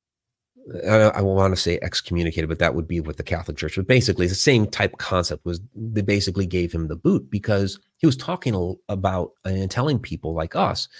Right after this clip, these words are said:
you know, about a lot of these different old legends and some secrets and things like that, because, um, 'cause he was fearing. And I've had, I've, uh, you know, other, um,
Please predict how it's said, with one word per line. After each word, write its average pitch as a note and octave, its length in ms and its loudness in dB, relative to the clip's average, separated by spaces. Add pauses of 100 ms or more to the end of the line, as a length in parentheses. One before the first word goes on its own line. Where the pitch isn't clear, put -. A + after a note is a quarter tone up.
(320)
you G#2 60 2
know, F2 80 0
about G2+ 320 4
a G#2+ 60 4
lot F#2 280 2
of F#2+ 80 -2
these F2 180 -2
different F2+ 380 -4
old E2+ 360 -2
legends F#2 640 -2
and D#2+ 140 -8
some D#2 120 -12
secrets G2 520 -2
and E2+ 120 -6
things F#2 240 -4
like E2 200 -8
that, G2 280 2 (440)
because, G2 720 0 (460)
um, F#2 760 -2 (500)
'cause G2+ 140 0
he G2+ 80 4
was F#2+ 140 2
fearing. F#2 580 -2
And G2 240 2
I've G#2 180 0
had, A2+ 160 0
I've, G2 220 0 (240)
uh, - 160 -16
you F#2 140 -8
know, - 100 -6
other, A2+ 420 2
um, E2 440 -4